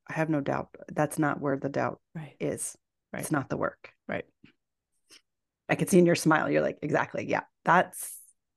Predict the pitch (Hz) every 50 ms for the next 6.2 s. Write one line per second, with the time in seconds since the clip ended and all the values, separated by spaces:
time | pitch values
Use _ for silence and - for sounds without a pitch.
0 | _ _ _ - - - _ - 139 135 - - - - 85 - _ - - _
1 | _ - - - - 196 196 185 190 202 214 185 175 170 170 175 175 185 190 190
2 | - - - 170 165 170 185 180 175 175 - - 175 175 170 160 151 139 139 143
3 | 170 277 - _ _ _ _ _ _ _ - 170 - - 151 - - - - 214
4 | 208 - - - 165 131 - - 135 - _ _ _ _ _ _ _ _ _ _
5 | _ _ _ _ _ _ _ _ _ _ - - - - 151 - - - - -
6 | 147 139 131